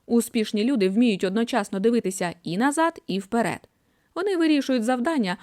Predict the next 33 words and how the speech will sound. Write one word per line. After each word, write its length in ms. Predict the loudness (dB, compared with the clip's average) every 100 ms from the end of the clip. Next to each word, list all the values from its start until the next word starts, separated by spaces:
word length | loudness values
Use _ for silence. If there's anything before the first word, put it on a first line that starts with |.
| -8
але 180 | -2 2
не 120 | 4
забувають 460 | 4 2 2 0 -2
про 180 | -2 -2
цілі. 380 | -2 -8 -10 -16 _ _ _ _ _ _
Створення 540 | -8 0 0 0 -4
плану 380 | -4 -2 -2 -4
схоже 340 | -2 -2 0
на 100 | -2
написання 520 | -2 -4 -4 -2 -2 -2
сценарію 480 | 0 0 0 -2
фільму. 420 | -2 -4 -6 -8 -14 _ _ _ _ _ _
Ви 180 | 4 4
визначаєте, 840 | 6 4 2 2 -2 -2 -2 -4 -6 _ _
хто 440 | -20 0 2 2 -2
і 120 | -8
що 300 | 0 2 2
буде 260 | 2 2
робити 340 | 2 2 2 0
на 120 | -2
кожному 460 | 0 0 2 0 0
етапі 340 | -2 -2 0
досягнення 580 | -2 -2 -4 -2 0 0
цілі. 380 | 0 -6 -6 -12 _ _ _ _ _ _ _
При 200 | 0 2
розробці 500 | 2 2 0 -2 -4
плану 440 | -2 0 0 -2
не 240 | 0 0 2
забудьте 400 | 0 0 -2 -4
встановити 520 | -2 0 0 0 -2
строки 360 | -2 -2 0 -2
виконання 460 | 0 0 0 -2
завдань. 400 | -2 -2 -2 -8